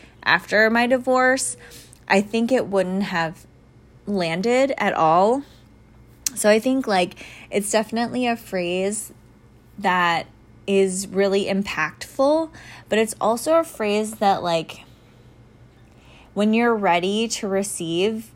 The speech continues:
that as, like, a mantra and a way of thinking about things, you'll use it. And if you're not ready, if you're not there in that place,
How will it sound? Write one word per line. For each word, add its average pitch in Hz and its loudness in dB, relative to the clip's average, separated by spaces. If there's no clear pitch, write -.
that 214 2
as, 185 0
like, 190 -2
a 190 2
mantra 190 0
and 180 -4
a 170 -4
way 170 -2
of 165 -2
thinking 180 -6
about 214 0
things, 240 -2
you'll 202 4
use 185 -2
it. 139 -6
And 190 0
if 185 0
you're 185 -2
not 170 0
ready, 170 -2
if 185 -6
you're 180 -2
not 170 -4
there 165 -2
in 185 -4
that 165 -4
place, 202 -2